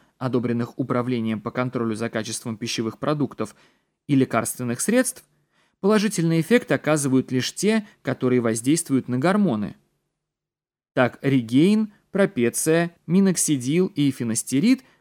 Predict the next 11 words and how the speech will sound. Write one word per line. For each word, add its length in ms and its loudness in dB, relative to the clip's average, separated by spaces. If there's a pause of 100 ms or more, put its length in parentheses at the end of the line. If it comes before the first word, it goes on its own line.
(120)
подавляют 500 0
энзим, 580 -2 (100)
отвечающий 760 -2
за 160 0
преобразование 800 -2
тестостерона 880 -2 (280)
в 80 -6
дигидротестостерон, 1300 2 (320)
Д 200 -2
Г 160 2
Т. 280 -4